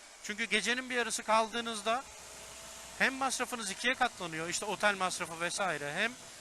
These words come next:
yardım almanız daha zorlaşıyor. Düzgün bir insan bulup size yardım etmesi zorlaşıyor. Hem tamirci bulamıyorsunuz o saatte.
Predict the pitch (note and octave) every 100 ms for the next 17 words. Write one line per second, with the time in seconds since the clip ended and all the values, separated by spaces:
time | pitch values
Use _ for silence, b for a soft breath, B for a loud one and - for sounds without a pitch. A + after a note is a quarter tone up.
0 | B D#3 F3 G3 C4+ C#4 B3 A#3 G#3+ F3+
1 | F3+ F#3+ F3+ E3 D#3 C#3 D#3 D3+ D#3+ E3
2 | E3+ G3 F#3+ F3 F#3+ F3+ F3+ - F3 F3+
3 | F3+ F3 - F#3 F#3+ F3+ D#3+ C#3+ - C#3+
4 | F3+ - - - B B B B B B
5 | - - - G#3 B3 A#3 A3+ A#3 G#3 C4
6 | B3+ A3 F#3+ - E3+ E3 D3 E3 D3 -
7 | G#3+